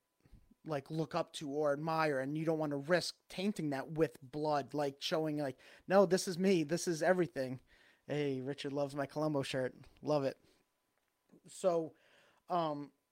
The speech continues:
that's, um, why I believe in these small crowds, 'cause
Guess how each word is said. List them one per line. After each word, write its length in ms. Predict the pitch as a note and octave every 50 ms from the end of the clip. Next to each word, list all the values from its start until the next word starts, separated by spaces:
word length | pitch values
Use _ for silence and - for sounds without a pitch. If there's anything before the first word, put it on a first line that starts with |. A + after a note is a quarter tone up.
| _ _ _
that's, 580 | E3 D#3 F3 F3 G3 G3 - - - - - - _ _ _ _ _ _ _ _ _ _ _ _ _ _ _ _ -
um, 480 | E3 E3 D#3 D3+ C#3 B2+ A#2+ A2 - - _ _ _ _ _ _ _ _ _ _ -
why 340 | F#3+ D#3+ E3+ E3 D#3 D#3
I 120 | D3+ D3+ D#3
believe 760 | D3+ - E3+ D3+ D#3 F3 F3 F3 E3+ D#3+ C#3+ - - - - _ -
in 160 | F3+ E3+ E3
these 180 | D#3 D3+ C#3+
small 380 | - - F3+ F3 D#3+ D3+ C#3+ C#3
crowds, 480 | - - - A#3+ C4+ A#3 D#3 C#3 - -
'cause 240 | - F#3 - -